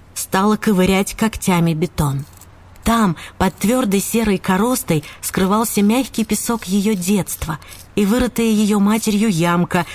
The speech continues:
в которой она родилась, и яйцо, из которого так никто и не вышел. И, наверное, ее братик Шон и сестричка Маха, которые поползли не в ту сторону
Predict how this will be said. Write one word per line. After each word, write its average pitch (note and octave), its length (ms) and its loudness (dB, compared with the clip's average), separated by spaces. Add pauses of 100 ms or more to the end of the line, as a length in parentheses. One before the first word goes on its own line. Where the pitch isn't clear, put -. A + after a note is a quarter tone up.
(140)
в - 80 -16
которой A3 360 0
она G#3+ 140 4
родилась, G3+ 560 0 (480)
и B3+ 60 2
яйцо, A3 720 0
из - 220 -2
которого F3 440 0
так F#3 300 -2
никто G3 320 0
и G#3 140 0
не G3+ 160 2
вышел. F#3+ 460 -4 (640)
И, G3 80 2
наверное, G#3+ 560 2 (360)
ее F#3 320 2
братик F#3+ 420 0
Шон G#3+ 280 2
и F3 60 0
сестричка F#3 600 -2
Маха, F3 540 -2 (460)
которые E3+ 340 -2
поползли F3+ 600 0
не E3+ 160 2
в - 100 -6
ту E3+ 200 -2
сторону E3 640 -2